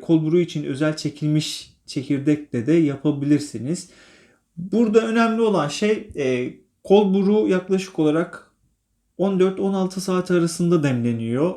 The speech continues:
buzdolabında. Yalnız filtre kahveyle yaparken biz bunun zamanını düşüreceğiz. Çünkü filtre kahve çok daha ince çekildiği için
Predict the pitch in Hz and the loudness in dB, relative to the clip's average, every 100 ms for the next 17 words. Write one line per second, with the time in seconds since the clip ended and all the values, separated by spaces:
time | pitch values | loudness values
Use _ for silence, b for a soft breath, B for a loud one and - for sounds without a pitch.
0 | - 151 143 127 127 214 113 110 120 175 | -8 -6 -4 -2 -2 -2 -6 -6 -6 -6
1 | 190 B B B - 170 190 202 202 - | -8 B B B 0 2 4 0 -2 -8
2 | - - - 202 202 202 190 196 196 196 | -10 -10 0 0 2 0 0 0 0 0
3 | 185 190 190 156 214 233 202 180 185 190 | 0 0 -2 -2 -2 0 2 2 2 0
4 | 185 190 190 147 170 240 202 196 185 147 | 2 2 2 0 0 0 0 2 4 4
5 | 220 - 185 165 170 180 175 165 170 165 | 2 0 -4 -2 -2 -4 -4 -4 -2 0
6 | 165 160 156 165 151 175 170 143 151 156 | 0 0 -6 -6 -2 0 0 2 2 2
7 | 147 165 156 156 143 190 202 | 2 2 4 4 4 0 -2